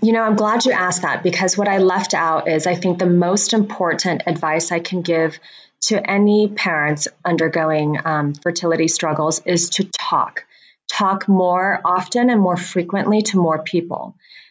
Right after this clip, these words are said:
Um, because A, it helps you emotionally and mentally, but B, science is, I mean, medicine is a,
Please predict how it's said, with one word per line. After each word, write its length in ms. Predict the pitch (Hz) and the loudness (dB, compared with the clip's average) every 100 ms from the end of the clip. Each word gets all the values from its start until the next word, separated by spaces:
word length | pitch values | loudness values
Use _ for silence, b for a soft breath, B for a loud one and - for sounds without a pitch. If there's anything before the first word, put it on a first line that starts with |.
| B - | B -6
Um, 560 | 190 180 175 165 - - | -2 2 2 2 0 -2
because 440 | 202 185 190 190 - | -2 0 0 -2 -2
A, 340 | 220 214 208 196 | 2 4 4 2
it 260 | - 202 | 2 -2
helps 400 | 202 202 - - | -2 -2 -2 0
you 100 | 208 | 2
emotionally 1000 | 196 175 165 - 190 185 196 208 240 233 185 | 4 4 2 0 0 2 2 2 2 0 -2
and 460 | 175 170 165 160 170 | 0 0 0 0 0
mentally, 720 | 175 165 170 196 208 240 262 B B B _ | 2 2 0 0 2 2 0 B B B _
but 300 | 214 196 196 | -4 -2 -2
B, 500 | 262 294 262 240 233 - _ _ | 0 2 4 2 0 -4 _ _
science 680 | - - 226 269 320 320 - - | -6 -2 -2 2 0 -2 -4 0
is, 320 | 240 208 - - - | 2 2 -4 -10 0
I 60 | |
mean, 320 | 208 190 180 208 | 2 4 4 4
medicine 460 | 220 262 269 233 | 4 2 2 2
is 180 | 190 190 | 2 2
a, 280 | 190 170 | 0 0